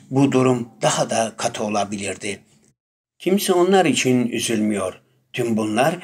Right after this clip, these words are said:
Ermenilere ve diğer Hristiyan halklara karşı bin dokuz yüz on beşte uygulanan soykırım karşısında günahlar için küçük bir keferettir. Bu olaylar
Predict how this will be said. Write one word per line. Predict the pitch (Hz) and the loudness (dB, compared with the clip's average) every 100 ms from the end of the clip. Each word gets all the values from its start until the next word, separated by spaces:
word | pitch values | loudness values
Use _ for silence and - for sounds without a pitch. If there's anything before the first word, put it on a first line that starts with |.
| - | -6
Ermenilere | 120 117 117 113 117 135 135 | -4 0 2 2 2 2 2
ve | 127 120 | 0 2
diğer | 143 135 | 0 0
Hristiyan | 135 131 - 143 156 | 0 0 0 0 0
halklara | 143 131 139 143 139 | -2 -2 2 2 2
karşı | 127 - 123 | -2 -2 -2
bin | 123 | 0
dokuz | 123 131 | 0 -2
yüz | 127 | -2
on | 143 139 | 0 2
beşte | 127 - 127 | 0 2 2
uygulanan | 123 113 113 117 135 | 2 0 -2 0 0
soykırım | 139 135 135 156 170 | 0 -2 -2 -2 0
karşısında | 139 117 - 107 131 135 - - 127 | 0 -2 -2 0 0 0 -8 -8 2
günahlar | 131 127 131 143 | 2 2 0 0
için | 135 - 131 123 | 0 2 0 0
küçük | 127 127 120 123 | -4 -4 -4 -4
bir | 120 117 | -6 -6
keferettir. | 113 113 104 98 - 95 - _ _ _ _ _ - | -6 -4 -6 -6 -10 -12 -14 _ _ _ _ _ -4
Bu | 349 185 | 2 4
olaylar | 127 117 123 160 | 4 4 4 2